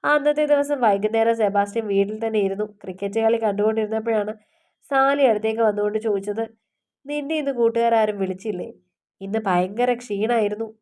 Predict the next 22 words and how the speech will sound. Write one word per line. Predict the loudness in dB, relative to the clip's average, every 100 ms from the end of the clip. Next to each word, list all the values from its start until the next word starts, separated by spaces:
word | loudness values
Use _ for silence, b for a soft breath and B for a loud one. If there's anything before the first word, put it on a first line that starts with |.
| _
അതുകൊണ്ട് | -6 -2 0 0 -2
പോകുന്നില്ലെന്ന് | 0 2 2 0 0 0
വിചാരിച്ചു." | 0 0 0 -4 -8 -10 _ _ _ -10
"മോനെ, | -2 0 2 -2 -4
അമ്മച്ചി | -6 -4 -4 -4
പത്ത് | -2 -2 -2
പതിനൊന്ന് | 0 2 0 0
മണി | -2 0
വരെ | 2 2 2
ഇവിടെ | 0 -2
ഇറക്ക | 0 -2 -2
വിളച്ചിരിക്കും, | 0 0 -2 -4 -4 -6 -8 b b b
നീ | -10 -4 2
വന്ന് | 2 4
വല്ലതും | 2 2 0 -2
കഴിക്കുന്നത് | 0 0 -2 -2 -2 0
വരെ. | 0 -2 -8 b b -10
ഇപ്പോ | -8 -2 0
ഒരു | 0
പെണ്ണ് | 0 0 2
വീട്ടിൽ | 2 2 2 2
വന്നപ്പോ | 2 0 0